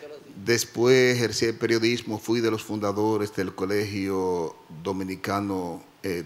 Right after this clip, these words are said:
de Periodistas, y son parte de los tantos trajinar que, que he tenido que hacer y que la democracia me ha dado la oportunidad, a ver, a pesar de haber,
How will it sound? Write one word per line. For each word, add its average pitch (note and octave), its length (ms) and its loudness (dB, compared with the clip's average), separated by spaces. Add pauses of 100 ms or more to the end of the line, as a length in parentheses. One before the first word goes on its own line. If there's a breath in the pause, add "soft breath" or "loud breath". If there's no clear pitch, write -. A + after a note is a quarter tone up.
de G2+ 80 -4
Periodistas, A2+ 640 -2 (580 loud breath)
y C#3 200 0
son F3 640 -2 (300)
parte D#3 400 2
de A2+ 100 0
los - 220 -6
tantos A#2 380 -2
trajinar G2 640 -4
que, D2+ 340 -10 (720)
que G2+ 140 -2
he G2 40 -4
tenido G#2 460 -4
que G#2 80 -4
hacer G2 480 -4
y D#3+ 80 -4
que D#3 140 -4
la C#3+ 80 0
democracia C#3 600 0
me A#2 140 -2
ha A2+ 40 0
dado A2+ 260 0
la A2 80 -4
oportunidad, A2 760 -4
a A#2 140 4
ver, C3 640 4
a A2 160 0
pesar A#2+ 400 -2
de A2+ 80 -2
haber, A2 520 -2